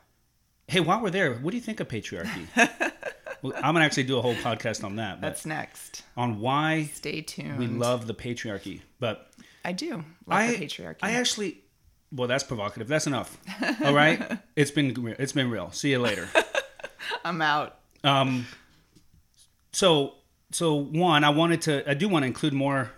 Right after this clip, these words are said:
Speaker 1: female voices on here. Um, sometimes people ask, like, "Where's the place for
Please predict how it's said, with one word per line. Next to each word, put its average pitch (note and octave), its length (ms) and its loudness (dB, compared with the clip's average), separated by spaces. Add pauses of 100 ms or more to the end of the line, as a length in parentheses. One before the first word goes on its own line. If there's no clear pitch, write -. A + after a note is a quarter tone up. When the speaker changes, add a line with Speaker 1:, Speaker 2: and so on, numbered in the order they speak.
(180)
Speaker 1:
female D3 340 4
voices C3+ 420 0
on B2+ 160 0
here. B2 340 -2 (680)
Um, A#2+ 420 0
sometimes D#3+ 440 2
people B2+ 280 -2
ask, C3 220 0
like, A#2 240 -4
"Where's D3+ 260 0
the C#3+ 80 0
place C3+ 260 -4
for A2+ 300 -6